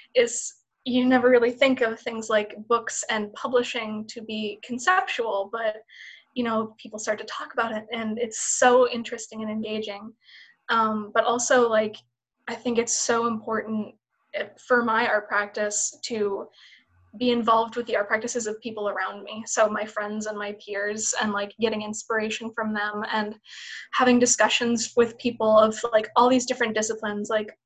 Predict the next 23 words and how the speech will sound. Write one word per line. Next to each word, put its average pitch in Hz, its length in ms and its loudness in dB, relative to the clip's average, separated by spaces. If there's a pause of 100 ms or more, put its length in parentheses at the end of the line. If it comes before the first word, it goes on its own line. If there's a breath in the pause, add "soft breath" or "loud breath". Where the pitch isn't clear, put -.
(720)
my 262 160 6
best 254 280 6
friends 240 320 6
are 240 360 6
painters 254 440 4
and 240 160 0
illustrators 240 720 4
and 240 120 0
animators 240 840 6
and 226 160 -2
sculptors, 233 720 6
and 220 160 0
it's, - 360 -6 (560 loud breath)
uh, 214 260 2
having, 247 460 6
like, 214 420 -2
a 208 360 2
diverse 226 800 2
crowd 226 320 2
of 220 120 0
voices 214 360 -4
around 208 360 0
you 247 260 6